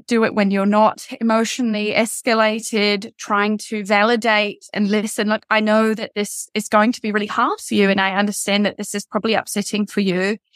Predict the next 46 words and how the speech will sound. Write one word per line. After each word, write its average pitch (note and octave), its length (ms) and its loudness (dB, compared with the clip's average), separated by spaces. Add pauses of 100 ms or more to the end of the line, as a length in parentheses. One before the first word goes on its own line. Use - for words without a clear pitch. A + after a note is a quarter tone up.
(100)
Nonetheless, A3 560 4
this G#3+ 240 -6
is, A3 240 -4
y-, - 160 -8 (200)
you A#3 120 -6
know, G3+ 120 -2
what G#3+ 160 2
I G#3 200 4
need G#3 220 0
to G#3 100 -16
do. E3 360 -2
And G3+ 240 -2
so G#3+ 280 0 (560)
being A#3 180 0
able A3+ 400 0
to G3+ 340 -10
validate G#3+ 640 2
and G#3+ 140 -8
hear A#3+ 280 0
what A3+ 200 0
the G3 100 -2
other G3 140 -2
person G3+ 360 -8
is G3 80 -8
saying, B3 300 2
but G3+ 100 0
at D#3 100 -4
the G3+ 80 -4
same G#3 340 0
time, G#3 520 2 (800)
having B3+ 380 0
that A3+ 220 0
kind G#3 340 2
of G3 180 -4 (220)
anchoring A3 500 4
in G3 120 0
yourself G3 420 -2
to G3+ 100 -12
just - 240 -8
sit - 160 -6
with G#3 140 -10
your G3+ 180 2
own F#3+ 120 0
decision F#3+ 500 -4
making F#3+ 680 -2
and G3 500 -4